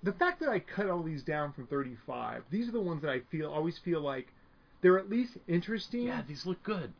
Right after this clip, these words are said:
Speaker 1: So I would say to people, like, go to the playlist and, um, and take a look at this for yourself.
Speaker 2: Yeah.
Speaker 1: Um, I'm interested. I don't know that I'll go to the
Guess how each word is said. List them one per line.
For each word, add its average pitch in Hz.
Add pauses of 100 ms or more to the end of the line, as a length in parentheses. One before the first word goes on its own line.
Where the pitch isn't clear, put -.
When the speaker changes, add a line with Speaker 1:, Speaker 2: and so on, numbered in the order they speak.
(120)
Speaker 1:
So 196
I 226
would 277
say 214
to 185
people, 175
like, 143 (460)
go 160
to 196
the 247
playlist 143 (300)
and, 143
um, 131
and 151
take 214
a -
look 226
at 196
this 208
for 214
yourself. 143
Speaker 2:
Yeah. - (260)
Speaker 1:
Um, 139 (140)
I'm 254
interested. 214 (420)
I 240
don't 247
know 220
that 196
I'll 170
go 156
to -
the 143